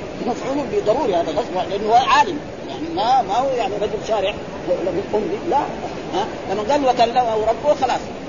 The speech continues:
كلمه ربه، كلم فعل ماض وربه يعني فاعل والهاء مفعول، خلاص، كلمه ربه.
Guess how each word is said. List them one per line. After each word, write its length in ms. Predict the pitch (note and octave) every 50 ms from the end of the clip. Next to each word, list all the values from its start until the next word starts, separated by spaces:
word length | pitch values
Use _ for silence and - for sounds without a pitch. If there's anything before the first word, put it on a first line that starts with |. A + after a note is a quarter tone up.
| - - - -
كلمه 640 | G3+ G#3+ A3 A3 A3+ B3 C4 C4+ C#4 C4 B3 C4 B3
ربه، 280 | A3 G3+ F#3+ D#3+ E3+ D#3+ -
كلم 340 | A3+ B3 - - B3+ B3 A3
فعل 140 | - A#3+ G#3+ A3 G#3+ G#3+
ماض 220 | A#3 B3+ C#4 C#4 D4 - - - - - - - - - - - - - -
وربه 720 | G3 G#3 G#3 G#3 G3+ G#3+ C4+ - - A#3 C4+ C#4+ D4 C4+ - - - - - - F4+ G4 G3 G4+ - G3+
يعني 240 | G3+ G3+ E3 E3+ G3 - - - - - - F#3 G#3+ G3+ -
فاعل 400 | A3 B3 B3+ G#3+ G3+ G3+ A#3+ C#4+ D4+ - - - - - - G3
والهاء 360 | A3 G#3 G#3 G3+ - B3 A#3
مفعول، 540 | G3+ G3+ F#3 E3 - A#3 C4 C#4+ C#4 B3+ A#3+ - - - - -
خلاص، 180 | F#3 F#3+ - G3+ - - - - - - - D#3 E3 F#3
كلمه 300 | F3 F#3+ A#3+ - C4 C#4 C4+ A#3 G#3+
ربه. 260 | G3+ - - D3+